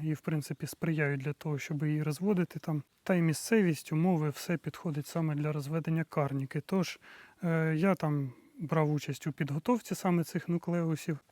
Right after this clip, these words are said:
їх формуванні, засипку бачив на власні очі, тобто ми помагали. Бачив, як організований облітник, ми там разом їх вивозили. Але щоби так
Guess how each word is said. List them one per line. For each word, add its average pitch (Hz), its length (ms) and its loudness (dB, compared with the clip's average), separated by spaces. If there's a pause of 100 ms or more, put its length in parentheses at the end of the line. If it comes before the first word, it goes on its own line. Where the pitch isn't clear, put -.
(200)
їх 156 240 4
формуванні, 165 640 2
засипку 151 520 -2
бачив 175 400 0
на 165 100 0
власні 156 360 -2
очі, 160 260 -4
тобто - 260 -10
ми 160 120 -4
помагали. 151 540 -4 (100)
Бачив, - 240 -6
як 151 200 0
організований 151 600 0
облітник, 185 600 0
ми 160 80 0
там 156 180 -2
разом 151 320 0
їх 147 220 -6 (460)
вивозили. 165 680 2
Але 226 280 6
щоби 175 360 0
так - 380 -2